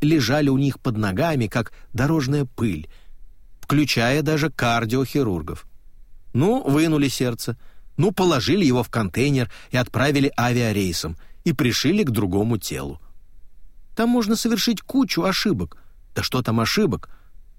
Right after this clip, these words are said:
Сердце можно даже уронить. А у нас одно неверное движение, и мозг умрет. Кардиохирург,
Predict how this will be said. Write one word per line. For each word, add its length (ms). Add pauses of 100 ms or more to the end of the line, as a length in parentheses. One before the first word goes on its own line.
(100)
Сердце 480
можно 380
даже 440
уронить. 640 (1200)
А 180
у 100
нас 520 (220)
одно 380
неверное 640
движение, 720 (640)
и 100
мозг 360
умрет. 400 (1600)
Кардиохирург, 1040